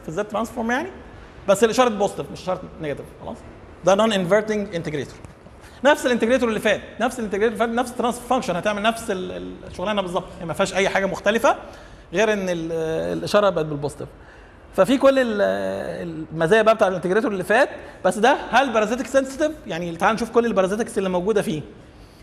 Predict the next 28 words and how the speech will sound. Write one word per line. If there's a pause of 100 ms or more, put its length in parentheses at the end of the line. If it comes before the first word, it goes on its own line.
(260)
بص
سي
بي
واحد، (1080)
سي
بي
اتنين، (580)
سي
بي
تلاتة، (360)
هل
اي
حاجه
من
دول
ليهم
تاثير؟ (220)
تعالى
سي
بي
واحد،
سي
بي
واحد
دايمًا
واصل
بفي
input،